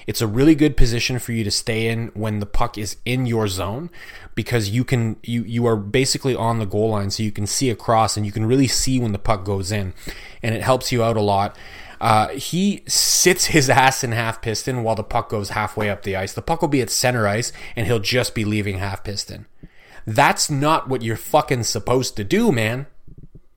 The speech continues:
At all. You're supposed to follow the play. He's poorly positioned.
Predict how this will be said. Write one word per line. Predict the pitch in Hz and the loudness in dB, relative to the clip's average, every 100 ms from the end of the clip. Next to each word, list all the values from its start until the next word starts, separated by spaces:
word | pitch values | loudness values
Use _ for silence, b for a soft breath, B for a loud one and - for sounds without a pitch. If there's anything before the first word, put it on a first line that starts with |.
| _ - - - - | _ -20 -20 -4 2
At | 135 | 4
all. | 98 76 - - - - _ _ _ b b - | 2 0 -8 -14 -18 -20 _ _ _ b b -4
You're | 120 | -2
supposed | - 135 135 | 2 4 6
to | - | 4
follow | - 117 110 | 2 0 0
the | 98 | -4
play. | - 98 82 B B | -6 -8 -8 B B
He's | - 120 | -8 -6
poorly | - 151 165 202 | 10 10 12 8
positioned. | 175 135 107 - 110 | 6 2 0 0 -2